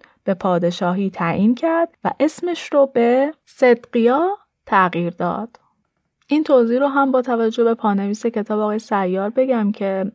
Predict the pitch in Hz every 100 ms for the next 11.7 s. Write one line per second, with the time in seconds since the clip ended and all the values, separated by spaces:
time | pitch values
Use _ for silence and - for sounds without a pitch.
0 | - 208 208 220 208 202 214 254 208 196
1 | 190 196 226 240 202 185 226 240 247 214
2 | 175 196 185 190 180 190 - _ _ _
3 | _ 214 202 214 208 202 208 196 185 185
4 | 196 202 196 180 175 170 175 202 - -
5 | 269 302 - 285 285 - 294 302 294 247
6 | 208 202 226 247 262 214 202 190 190 196
7 | 220 233 190 170 - 190 170 147 151 185
8 | - 214 - - _ _ _ _ _ _
9 | _ _ _ - 202 208 220 220 240 208
10 | 208 214 208 - 196 190 202 202 208 185
11 | 185 185 185 190 208 240 294